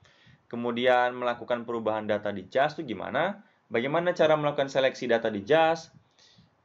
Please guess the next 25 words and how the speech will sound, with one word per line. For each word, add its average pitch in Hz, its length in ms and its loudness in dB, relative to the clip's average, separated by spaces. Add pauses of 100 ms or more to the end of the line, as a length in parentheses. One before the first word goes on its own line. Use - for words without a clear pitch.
statistik 123 480 -6
deskriptif 120 400 -4
di 110 220 -4
jas. 147 340 4
Tapi 147 160 -2
mungkin 180 400 -2
untuk 151 320 -4
video 139 320 0
kali 135 320 0
ini 170 160 -6
saya 160 500 0 (540)
mungkin 135 320 -2
akan 127 200 -2 (120)
mempraktekkan 147 800 -2 (320)
mengimpor 117 480 -4
data 110 240 -2
di 101 160 -6
jas, 190 400 2 (320)
melakukan 113 560 -4
perubahan 110 340 2
data 107 160 0
di 101 160 -4
jas, 160 400 2
seleksi 117 400 -4
data, 156 580 2